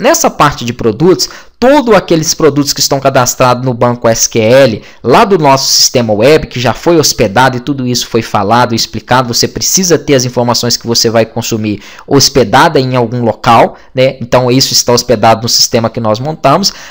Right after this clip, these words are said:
Aqui ele vai trazer todos os produtos que existem lá, com a quantidade em estoque que foi elaborada ali, né, que é desenvolvida a partir das entradas, das compras e também a partir das vendas,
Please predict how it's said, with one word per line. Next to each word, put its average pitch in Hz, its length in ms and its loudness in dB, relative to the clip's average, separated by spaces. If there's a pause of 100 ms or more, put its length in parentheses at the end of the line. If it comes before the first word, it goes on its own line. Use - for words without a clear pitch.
Aqui 202 300 0
ele 226 100 2
vai 208 160 2
trazer 185 580 0
todos 208 320 4
os 180 120 -4
produtos 147 500 0
que - 120 -4
existem 123 400 -2
lá, 143 280 2 (240)
com 196 160 2
a - 60 2
quantidade 120 600 0
em 120 60 -2
estoque 135 560 2
que - 100 -16
foi 110 200 -2
elaborada 104 540 0
ali, 117 280 -2
né, 110 80 -6
que 113 340 -6 (300)
é 127 260 4
desenvolvida 120 640 -2
a 113 60 2
partir - 360 -2
das 107 220 -2
entradas, 113 560 0
das - 220 -2
compras 127 580 -2
e - 80 -10
também 123 400 0
a 120 60 -4
partir 117 320 -4
das 110 240 0
vendas, 113 480 -2